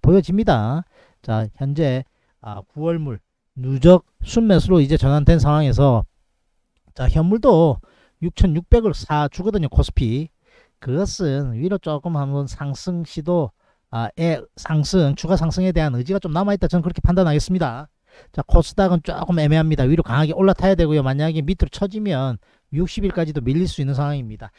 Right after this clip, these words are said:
코스닥은 테마주가 많기 때문에, 아, 아직까지 안심하기 좀 힘들다. 그렇게 생각합니다.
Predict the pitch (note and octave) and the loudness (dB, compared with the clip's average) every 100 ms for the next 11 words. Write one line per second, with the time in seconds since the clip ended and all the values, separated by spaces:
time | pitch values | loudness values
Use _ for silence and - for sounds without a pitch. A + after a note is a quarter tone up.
0 | _ _ - E3 - G3 F#3 D3+ C3 - | _ _ -12 -12 -10 -8 -6 -6 -10 -10
1 | G#3+ G#3 F3 E3 F3 C#3 B2 - F#3 F3+ | -10 -8 -10 -10 -10 -8 -6 -2 -2 0
2 | F#3+ C#3 C3+ A#2 F#2 _ _ _ _ A#2 | 0 0 0 -2 -6 _ _ _ _ -8
3 | G#2+ G2+ G2 G2 G#2 - D3+ - B2 A2+ | -6 -4 -4 -6 -10 -12 -8 -6 -2 -2
4 | - D#3+ C#3+ B2 - F3+ F3 A#2 - _ | 0 0 0 0 0 0 2 0 -2 _
5 | C3 D#3 D3 C#3 A2+ G2 B2+ | -8 -4 -2 -2 -2 -4 -8